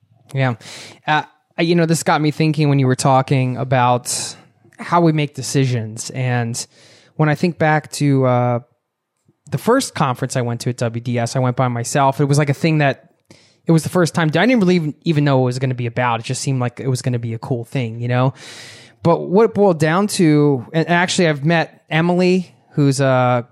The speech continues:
really good friend of mine in my mastermind group, Ethan, like, all these people I met just 'cause I went to that first, uh, conference, which is another thing that we kinda talked about,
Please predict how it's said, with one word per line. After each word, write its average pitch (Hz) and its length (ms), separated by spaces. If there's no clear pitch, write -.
really 147 180
good 135 160
friend 160 180
of 156 80
mine 151 260
in 139 60
my 123 120
mastermind 131 580
group, 131 260
Ethan, 170 380
like, 147 120
all 180 160
these 202 160
people 185 240
I 139 80
met 131 200
just 139 160
'cause 135 100
I 139 80
went 131 160
to - 80
that 123 180
first, - 400
uh, 131 340
conference, 156 600
which 135 160
is 135 100
another 139 280
thing 131 460
that 127 100
we 123 80
kinda 127 180
talked 120 300
about, 120 340